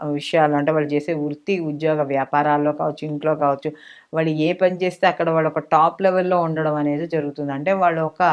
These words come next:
ఏది పడితే అది, ఇది చెయ్యి, ఇలా చెయ్యి అంటే ఇలా చేస్తారు, అలా చెయ్యి అంటే అలా చేస్తారు. అంటే ఒక అథారిటీగాను,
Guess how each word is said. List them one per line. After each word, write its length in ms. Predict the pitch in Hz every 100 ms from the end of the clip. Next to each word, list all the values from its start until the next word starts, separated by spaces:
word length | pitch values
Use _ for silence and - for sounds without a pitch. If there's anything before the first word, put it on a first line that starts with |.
| 151 - - _
ఏది 280 | - 165 180
పడితే 400 | 180 180 170 196
అది, 280 | 190 156 151 147 -
ఇది 200 | 175 175 -
చెయ్యి, 280 | 190 220 220 -
ఇలా 200 | 175 170
చెయ్యి 280 | 160 180 202
అంటే 180 | 185 185
ఇలా 160 | 185 165
చేస్తారు, 420 | 156 147 170 160
అలా 200 | 156 156
చెయ్యి 260 | 151 165 175
అంటే 240 | 165 170
అలా 180 | 170 165
చేస్తారు. 260 | 143 143 160
అంటే 100 | 175
ఒక 140 | - -
అథారిటీగాను, 960 | 143 156 175 190 190 196 170 170 165